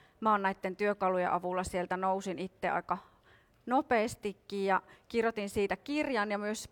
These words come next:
tähän kirjaan on koottu monen suomalaisen ihmisen tarinoita siitä, että kuinka he on näillä työkaluilla, mitä mä kuljen opettamassani,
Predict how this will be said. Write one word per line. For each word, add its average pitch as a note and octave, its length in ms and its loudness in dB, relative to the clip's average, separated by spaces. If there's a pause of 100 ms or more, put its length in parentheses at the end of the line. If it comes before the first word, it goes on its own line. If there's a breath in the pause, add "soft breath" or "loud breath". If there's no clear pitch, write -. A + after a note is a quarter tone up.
tähän A3 180 -2
kirjaan A3 400 2
on F#3+ 80 -4
koottu G3+ 360 0
monen G#3 320 0
suomalaisen G3 580 2
ihmisen F#3 380 -6
tarinoita F#3 520 0
siitä, F#3+ 380 -2
että - 120 -8
kuinka G3+ 260 -4
he G3 180 0
on F3+ 140 -2 (360 soft breath)
näillä A3+ 280 4
työkaluilla, F#3 680 0
mitä F#3 200 -2
mä F#3+ 180 4
kuljen F#3 440 -4 (120)
opettamassani, G3 880 -2